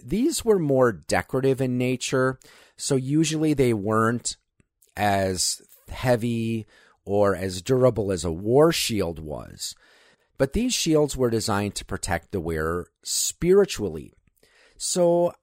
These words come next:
I think if we're converting them to Dungeons and Dragons, can probably use the normal rules for a magical shield, but instead of giving you an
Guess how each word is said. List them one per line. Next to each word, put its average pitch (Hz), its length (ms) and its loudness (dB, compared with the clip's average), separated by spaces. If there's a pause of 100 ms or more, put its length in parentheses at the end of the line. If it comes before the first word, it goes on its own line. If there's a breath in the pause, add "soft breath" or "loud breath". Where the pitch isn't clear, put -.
I 175 120 2
think - 560 -6
if - 220 -4
we're 185 100 0
converting 151 460 0
them 139 160 2
to 135 80 2
Dungeons 110 460 0
and 117 100 -4
Dragons, 82 640 -6 (340 soft breath)
can 202 140 -4
probably 370 380 -2
use 170 420 0
the 113 580 0
normal 117 540 2
rules 123 320 2
for 101 160 -4
a 92 60 0
magical 92 520 -6
shield, 123 720 2 (460 soft breath)
but 113 580 4
instead 120 680 0
of 104 340 -4
giving 107 300 -2
you 90 160 -6
an 85 100 -10